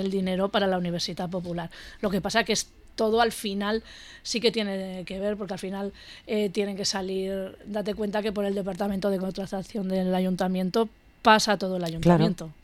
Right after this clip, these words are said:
Speaker 2: claro.
Speaker 1: Entonces pasan fiestas,
Speaker 2: Sí, sí.
Speaker 1: pa-, pasa todo, pasa jardines, pa-, es que pasa todo. Entonces, al final, eh, el personal es el que es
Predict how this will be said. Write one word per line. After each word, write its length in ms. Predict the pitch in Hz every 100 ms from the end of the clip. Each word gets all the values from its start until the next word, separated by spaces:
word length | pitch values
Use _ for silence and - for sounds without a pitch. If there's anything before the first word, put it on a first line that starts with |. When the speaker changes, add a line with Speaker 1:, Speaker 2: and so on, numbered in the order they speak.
| -
Speaker 2:
claro. 280 | - 151 135 -
Speaker 1:
Entonces 360 | 202 185 185 -
pasan 320 | 190 185 180
fiestas, 680 | 208 208 - 220 247 - - - - -
Speaker 2:
Sí, 160 | - 175
sí. 100 | 151
Speaker 1:
pa-, 200 | 208 - -
pasa 280 | 208 180 202
todo, 360 | 220 220 202 170
pasa 640 | 196 180 190 180 180 175 175
jardines, 600 | 208 185 180 185 185 196
pa-, 260 | - 185 175
es 100 | -
que 120 | - 214
pasa 300 | 226 226 190
todo. 260 | 185 175
Entonces, 400 | 165 196 214 208 - - - - - -
al 160 | 233 214
final, 480 | - 202 208 233 - - - - - -
eh, 460 | 226 214 208 208
el 80 | 208
personal 400 | 214 202 208 208
es 120 | 202 214
el 120 | 185
que 220 | 202 226
es 280 | 285 -